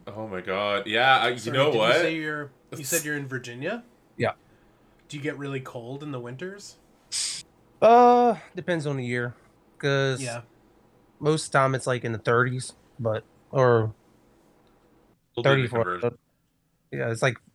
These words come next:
Speaker 3: zero for y'all, I guess, freezing.
Speaker 1: Oh, damn. Okay, that's, like, actual cold.
Speaker 2: Yeah. So, like, maybe it's probably one of those things where it's like the Hobes are, like,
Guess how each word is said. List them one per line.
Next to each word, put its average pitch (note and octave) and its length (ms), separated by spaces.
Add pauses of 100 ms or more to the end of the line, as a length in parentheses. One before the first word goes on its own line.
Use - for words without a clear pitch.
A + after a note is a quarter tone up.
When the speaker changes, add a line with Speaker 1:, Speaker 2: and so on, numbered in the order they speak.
Speaker 3:
zero A#2+ 520 (360)
for - 140
y'all, A#2+ 260
I C3 60
guess, B2+ 320 (140)
freezing. C3 480
Speaker 1:
Oh, F3+ 80
damn. B2+ 320
Okay, G2 260
that's, G#2 180
like, A2+ 140
actual F#2 360
cold. F2+ 260
Speaker 2:
Yeah. A#2+ 260 (320)
So, E3 220
like, D3 320
maybe D3+ 320
it's C#3+ 140
probably C3+ 300
one B2 140
of B2 80
those A#2+ 200
things A#2 300
where A#2 140
it's A2+ 160
like A#2+ 180
the B2 100
Hobes A#2+ 420
are, A#2+ 100
like, A#2 440